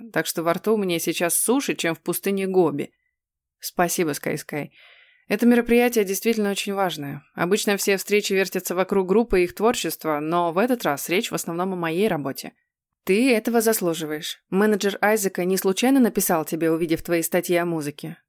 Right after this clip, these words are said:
Ты именно там, где должен быть, и ты этого достоин».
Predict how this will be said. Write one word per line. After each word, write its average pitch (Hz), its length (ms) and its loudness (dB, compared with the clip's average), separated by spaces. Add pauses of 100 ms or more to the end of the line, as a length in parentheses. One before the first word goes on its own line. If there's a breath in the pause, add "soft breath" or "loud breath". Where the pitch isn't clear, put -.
Ты 190 120 4
именно 202 320 2
там, 220 280 2
где 185 140 4
должен 208 380 2
быть, 170 440 2
и 170 120 -4
ты 240 340 4
этого 147 260 -2
достоин». 160 640 0